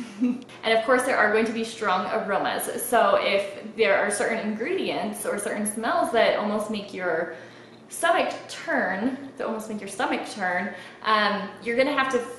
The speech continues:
find a way through that, uh, because you gotta cook what you gotta cook, and that's gonna include some aromas that you may or may not like. And then it is a pretty crowded space most of the time. So you gotta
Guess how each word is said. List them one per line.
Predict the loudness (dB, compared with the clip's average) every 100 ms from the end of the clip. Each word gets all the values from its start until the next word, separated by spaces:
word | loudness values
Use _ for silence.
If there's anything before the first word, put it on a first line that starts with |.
| -16 -20 -20 -20 -6
find | -4 -2 -2
a |
way | 0 -2
through | -4 -4 -2
that, | 0 0 -2 -2
uh, | 0 0 0
because | -4 -2 -2 -2 -2 -6 -8 -20 -20 -14
you | -8 0
gotta | 4 4
cook | 2 0
what | -2 -4
you |
gotta | -2 -2
cook, | -4 -6 -6 -8
and | -6 -6 -6 -8 -2
that's | -2 0
gonna | -2
include | -4 -6 -10 -8
some | -8
aromas | -6 -6 -6 -8 -4
that | -4 -4 -8 -18 -4
you | 0
may | 0 0
or | -2
may | -4
not | -4 -2
like. | 0 -2 -4 -12 -18 -20 -20 -20 -20 -20 -20 -20 -20 -2
And | 4 6
then | 6 6
it | 4
is | 4
a | 2
pretty | 0 0 0
crowded | 2 2 2 0
space | 2 2 4
most | 2 0
of | -2
the | -4
time. | 0 0 0 -6
So | 0 6 8 8 8 4
you | 2 2
gotta | 2 4 2 0